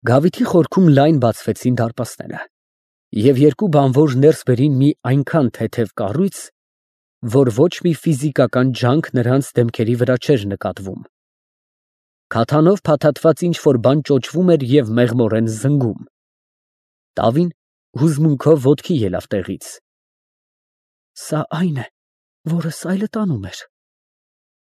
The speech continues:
Նստելով, նա կրկին ոտքի ելավ, չկարողանալով մնալ նստած։ Ինչպես որ ոտքի էին ելել նրա շուրջը եղած մարդիկ։ Բոլորը դիտում էին արտասովոր բանը։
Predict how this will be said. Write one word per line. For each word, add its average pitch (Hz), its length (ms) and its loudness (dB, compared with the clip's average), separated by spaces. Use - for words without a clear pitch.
Նստելով, 120 540 0
նա 131 140 2
կրկին 147 480 0
ոտքի 143 380 0
ելավ, 87 360 -8
չկարողանալով 131 880 2
մնալ 104 320 0
նստած։ - 540 -8
Ինչպես 170 360 2
որ 160 200 4
ոտքի 143 420 2
էին 165 240 6
ելել 135 540 4
նրա 123 260 2
շուրջը 143 420 2
եղած 104 420 0
մարդիկ։ - 500 -6
Բոլորը 160 460 6
դիտում 175 400 2
էին 165 260 4
արտասովոր 120 760 -2
բանը։ 95 360 -6